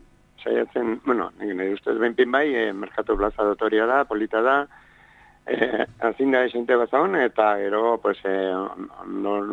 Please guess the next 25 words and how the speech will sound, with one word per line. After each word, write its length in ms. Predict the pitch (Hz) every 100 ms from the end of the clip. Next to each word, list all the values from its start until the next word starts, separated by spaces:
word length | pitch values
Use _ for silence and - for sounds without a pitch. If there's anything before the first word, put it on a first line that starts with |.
| 95
onduan 320 | 101 107 104
dagoen, 400 | 101 101 107 101
eh, 220 | 98 95 95 _ _ _ _ _ _ -
arku 220 | 101 - 110
poietan 540 | 104 104 98 101 104
edo, 540 | 101 107 110 101 92 87
pues, 160 | 92 -
eh, 220 | 90 87 87
arte-, 240 | 90 - 95
artesauak, 720 | 85 95 95 95 120 151 139
eta, 400 | 107 95 90 85 85 85 87 - - - _ - _ _
eh, 520 | 95 95 92 92 90
bai, 200 | 87 104 113
gero, 800 | 92 90 95 98 95 92 92 92 -
eh, 100 | 98 -
bertako 640 | 95 - 98 104 101 98
produktu 380 | - 98 104 107
dastaketara 640 | 104 - 104 104 98 101
egin 160 | 101 104
zen, 240 | - 139 151
urtero 300 | 123 110 107
bazala, 340 | 101 - 131 147 151 143
gazta 480 | 120 110 101 - 104
mozteare 540 | 104 98 - 101 101
bai, 420 | 110 151 160 160